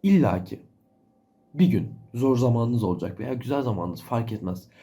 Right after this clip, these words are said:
Her zaman yanınızda insanlar olamaz. Her zaman yanınızda kendiniz olabilirsiniz. Kendinize çok değer verin. Kendinizi önemseyin. En önemli,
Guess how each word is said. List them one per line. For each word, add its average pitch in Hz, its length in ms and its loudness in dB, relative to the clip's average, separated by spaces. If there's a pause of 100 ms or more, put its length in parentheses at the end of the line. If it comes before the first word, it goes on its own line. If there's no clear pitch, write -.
(120)
Her 156 180 4
zaman 127 200 2
yanınızda 110 380 2
insanlar 98 380 -2
olamaz. 90 480 -6
Her 110 100 -2
zaman 107 260 -2
yanınızda 95 480 -4
kendiniz 101 400 -2
olabilirsiniz. 85 760 -6 (600)
Kendinize 117 420 -2
çok 113 320 -2
değer 87 280 -4
verin. 113 220 -8 (220)
Kendinizi 98 420 -6
önemseyin. 92 560 -8 (1500)
En 127 220 -4
önemli, 95 520 -2